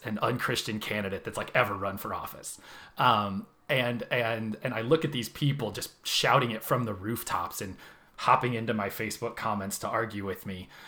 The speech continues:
And, and in that weird world, uh, it's been very refreshing, and it's been a very hopeful conversation every time you and I have, like, sat down to share perspectives. Um,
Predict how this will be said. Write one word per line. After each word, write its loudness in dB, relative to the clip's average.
And, 2
and -2
in 6
that 2
weird -2
world, 0
uh, -2
it's -4
been -4
very 0
refreshing, -2
and -2
it's -2
been -2
a -2
very 2
hopeful 0
conversation -2
every -2
time 0
you 0
and -2
I 2
have, -6
like, -8
sat 2
down 0
to -4
share 0
perspectives. -4
Um, -2